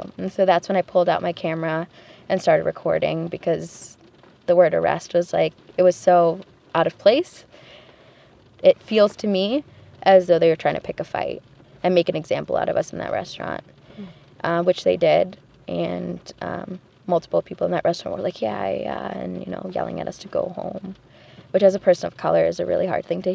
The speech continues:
Speaker 1: hear. And the reason, like, we were targeted and called over was because on my back I was wearing a badge that says "Water is Life." And, um,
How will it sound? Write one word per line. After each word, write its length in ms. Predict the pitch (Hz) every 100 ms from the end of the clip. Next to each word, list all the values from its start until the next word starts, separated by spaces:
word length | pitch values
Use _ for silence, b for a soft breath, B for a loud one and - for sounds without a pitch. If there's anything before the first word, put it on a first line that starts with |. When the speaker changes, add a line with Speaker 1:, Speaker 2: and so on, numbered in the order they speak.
| 214
Speaker 1:
hear. 160 | 269 - _ b b b b b b b
And 220 | 208 220
the 80 | 240
reason, 340 | 240 240 254 240
like, 180 | 220 214
we 60 | 208
were 460 | 180 185 190 196 202 b -
targeted 500 | - 170 170 180 190
and 120 | 185
called 260 | - 170 170
over 280 | 170 185 208
was 140 | 185
because 420 | - 175 170 170 - - -
on 160 | 185 185
my 140 | 175
back 360 | 170 165 165 170
I 60 | 170
was 200 | 175 -
wearing 440 | 156 156 160 175 - b b b b b b -
a 80 | 170
badge 540 | 175 - 160 170 -
that 180 | 165 165
says 220 | 170 165
"Water 260 | - - 170
is 180 | 185
Life." 480 | - - - - - - -
And, 440 | 180 - 175 180 -
um, 320 | 92 190 190